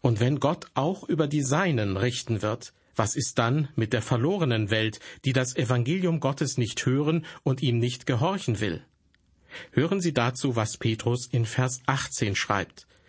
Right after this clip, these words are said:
"Und wenn der Gerechte kaum gerettet wird, wo wird dann der Gottlose und Sünder bleiben?"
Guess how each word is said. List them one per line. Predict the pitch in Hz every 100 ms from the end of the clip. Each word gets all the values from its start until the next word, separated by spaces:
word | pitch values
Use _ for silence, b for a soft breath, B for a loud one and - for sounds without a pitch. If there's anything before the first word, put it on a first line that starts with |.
| B B B -
"Und | 107 98
wenn | 151 180
der | 151
Gerechte | 123 127 175 - - 98
kaum | - - 147 160 185
gerettet | 165 151 151 139 - 110
wird, | 90 - - B B B
wo | 120 165 143
wird | 131 131
dann | 117 131 156 156
der | 110 104
Gottlose | 113 120 120 117 113 120 120 -
und | 123 120
Sünder | - 127 110 104 98
bleiben?" | 104 104 101 98 -